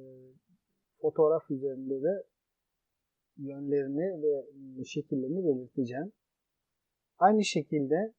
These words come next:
e, kendi kağıdımda da bir dikdörtgen yaptım. Kareye yakın bir dikdörtgen.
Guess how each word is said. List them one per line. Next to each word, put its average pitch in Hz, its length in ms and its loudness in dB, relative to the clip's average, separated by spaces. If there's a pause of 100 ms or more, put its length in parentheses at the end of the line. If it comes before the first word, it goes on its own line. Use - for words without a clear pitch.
(520)
e, 127 240 -12 (120)
kendi 175 560 0 (140)
kağıdımda 165 640 4
da 131 200 4
bir 143 240 -6 (240)
dikdörtgen 139 600 0
yaptım. 131 600 -10
Kareye 165 360 4
yakın 151 360 2
bir 123 100 -4
dikdörtgen. 131 600 -6